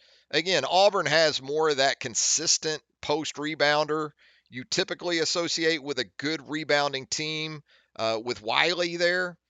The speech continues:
You know, whereas Alabama, it's been more by committee. You've got five different Alabama players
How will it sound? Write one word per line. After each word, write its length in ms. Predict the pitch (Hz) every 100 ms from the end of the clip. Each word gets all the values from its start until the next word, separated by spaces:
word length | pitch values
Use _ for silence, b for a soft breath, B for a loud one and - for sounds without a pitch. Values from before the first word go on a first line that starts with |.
| b b b
You 80 | 139
know, 200 | 139 135
whereas 360 | 160 160 151
Alabama, 640 | 160 202 190 127 180 214 165
it's 300 | 135 135 -
been 260 | - 156
more 300 | 139 143 180
by 300 | 151 139 139
committee. 480 | 131 139 127 156 131
You've 220 | 87 156
got 240 | 190 180 110
five 520 | - 160 196 208 139
different 420 | 175 165 160 143
Alabama 600 | 120 135 147 135 135 127
players 680 | - - 139 135 120 104 -